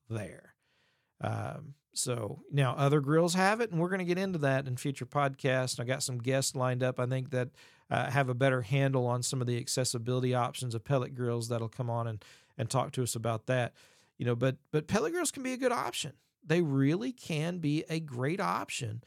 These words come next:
you know, for those who are, you know, uh,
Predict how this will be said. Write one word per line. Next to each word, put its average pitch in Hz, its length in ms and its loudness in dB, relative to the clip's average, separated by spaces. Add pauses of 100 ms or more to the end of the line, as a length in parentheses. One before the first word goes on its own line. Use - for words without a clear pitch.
(500)
you 139 100 0
know, 139 120 2
for 170 180 -4
those 156 480 2
who 175 220 -2
are, 139 440 2 (160)
you 139 100 0
know, 127 220 -4 (240)
uh, 135 420 -10